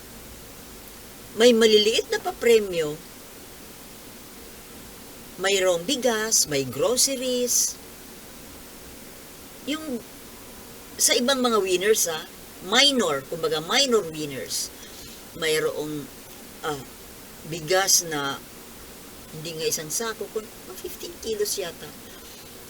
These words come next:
And then groceries, school supplies.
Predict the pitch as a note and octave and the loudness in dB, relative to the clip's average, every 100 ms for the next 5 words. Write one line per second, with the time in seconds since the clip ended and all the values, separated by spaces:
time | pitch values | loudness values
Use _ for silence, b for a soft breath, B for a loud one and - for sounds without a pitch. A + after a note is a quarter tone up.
0 | - F3+ D#3 D#3 D3 C#3 B3+ - B3 A3+ | -8 -2 0 0 0 0 0 2 4 6
1 | A3+ A3 A3 - - - - - - - | 6 6 4 0 -4 -12 -2 0 0 -2
2 | C4 B3+ - A3+ G3 F#3 F#3 F#3+ - - | 0 -2 0 0 0 -2 -2 2 2 2